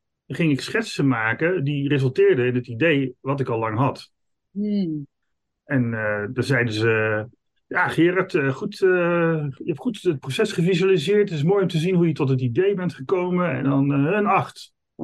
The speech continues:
Speaker 1: En, en, maar voor klanten is dat ook altijd zo gebleven. Dan, dan zat ik gewoon een beetje te puzzelen of op zondagavond een beetje te tekenen. En dan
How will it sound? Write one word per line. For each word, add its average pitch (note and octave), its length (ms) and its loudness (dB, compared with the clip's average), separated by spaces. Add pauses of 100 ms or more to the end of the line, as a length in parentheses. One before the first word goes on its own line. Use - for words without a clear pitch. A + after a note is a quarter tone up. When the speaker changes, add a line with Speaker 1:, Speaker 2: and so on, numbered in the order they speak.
(1800)
Speaker 1:
En, E3+ 320 -2 (140)
en, E3+ 140 2
maar F#3 140 4
voor F#3 120 2
klanten A3+ 340 4
is D3 80 0
dat E3 140 0
ook A3 80 -2
altijd A3+ 340 0
zo D#3 240 2
gebleven. B2 480 2
Dan, C3 240 2
dan C3+ 220 0
zat D#3 160 -2
ik C#3 60 -4
gewoon D3+ 140 0
een C3+ 60 4
beetje C3 200 0
te - 100 -10
puzzelen D3 680 2
of G#2 80 -4
op G2+ 100 -12
zondagavond C3 600 0
een B2+ 60 2
beetje C3+ 240 2
te A#2 140 -10
tekenen. C#3 680 2
En A#2 100 -6
dan A2+ 240 -10